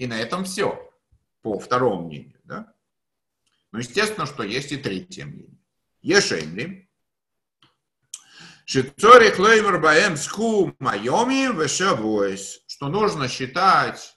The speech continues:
нужно произнести количество дней и недель. Кигой,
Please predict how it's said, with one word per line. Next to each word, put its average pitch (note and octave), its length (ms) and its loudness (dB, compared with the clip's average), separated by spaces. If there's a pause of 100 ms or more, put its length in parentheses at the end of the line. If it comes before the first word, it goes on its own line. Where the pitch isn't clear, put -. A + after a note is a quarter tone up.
(120)
нужно A#2 280 -10
произнести B2 1000 -8 (360)
количество A#2 720 -6
дней D#3+ 760 -4 (300)
и A#3+ 220 -4
недель. A2 640 -6 (1400)
Кигой, G#3+ 680 0